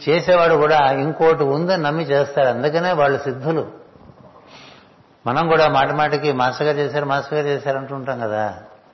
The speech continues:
అలా అన్నప్పుడు మాస్టర్ గారు "నేను చేశాను" అనుకుంటాడా?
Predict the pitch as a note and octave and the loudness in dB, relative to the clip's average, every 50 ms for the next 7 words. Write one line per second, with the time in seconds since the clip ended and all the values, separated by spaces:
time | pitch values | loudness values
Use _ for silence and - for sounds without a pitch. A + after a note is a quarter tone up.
0 | _ _ _ _ _ _ _ _ _ _ _ _ _ _ _ _ _ _ _ _ | _ _ _ _ _ _ _ _ _ _ _ _ _ _ _ _ _ _ _ _
1 | _ _ _ _ _ _ _ - - C3+ D3+ D3 C#3 C#3 D3+ E3 E3 D#3 D#3+ D3+ | _ _ _ _ _ _ _ -6 -4 0 2 2 2 2 2 0 2 2 0 0
2 | C#3 C3+ C3+ C#3 C3+ - D#3 D#3 D3 C#3+ C3+ C3+ C3+ C#3+ C3 D3 D#3+ D3+ C#3+ C#3+ | 2 2 0 0 0 0 -2 0 0 0 0 2 0 0 0 0 -2 -2 -2 -2
3 | C#3 D3+ C#3+ C3 A#2+ G#2 A2+ A#2 C3 D#3 E3+ F3 F3 | -4 -4 -4 -2 -2 0 0 -2 -2 -4 -6 -10 -14